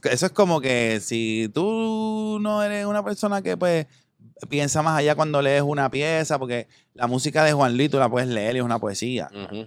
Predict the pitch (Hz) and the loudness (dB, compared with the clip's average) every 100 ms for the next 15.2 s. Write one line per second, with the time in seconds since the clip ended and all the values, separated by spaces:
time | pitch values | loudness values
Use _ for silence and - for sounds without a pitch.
0 | - 107 117 113 123 120 117 120 123 120 | -10 -2 0 0 -2 -4 -6 -4 -6 -6
1 | 107 110 104 139 143 127 - 104 117 113 | -4 -4 -6 -4 -4 -4 -6 -8 -8 -8
2 | 101 104 104 113 - 107 101 90 _ 104 | -6 -4 -2 -4 -4 -4 -6 -8 _ -8
3 | 101 95 98 95 98 95 110 - 107 110 | -6 -4 -4 -4 -6 -4 -4 -4 -8 -6
4 | 101 - 98 95 92 104 - 110 - 113 | -8 -10 -8 -6 -6 -10 -8 -10 -6 -4
5 | 98 101 98 107 101 98 113 117 - _ | -4 -6 -8 -8 -8 -6 -6 -6 -10 _
6 | _ _ _ _ _ _ _ _ 120 113 | _ _ _ _ _ _ _ _ 0 0
7 | 113 107 104 127 170 - 131 120 - - | 0 -2 -2 -2 -4 -4 -4 -4 -10 -8
8 | 107 110 117 113 117 113 107 131 135 120 | -6 -2 -2 0 0 0 0 -2 -2 0
9 | 104 98 92 95 98 92 98 98 95 95 | 0 -2 -4 -4 -4 -6 -4 -4 -4 -6
10 | 98 95 92 92 92 95 92 95 95 92 | -6 -6 -4 -4 -2 -4 -4 -4 -4 -6
11 | 95 95 92 95 95 95 95 95 95 92 | -4 -4 -2 -2 0 -2 -4 -4 -4 -6
12 | _ _ _ - 98 107 110 113 110 107 | _ _ _ -12 -8 -4 -2 -2 -4 -4
13 | 113 117 117 104 107 104 107 101 113 131 | -4 -2 -2 -2 -4 0 2 4 2 2
14 | 113 107 120 110 98 104 104 98 95 101 | 0 -2 -2 -2 -2 -2 -4 -4 -6 -10
15 | - | -12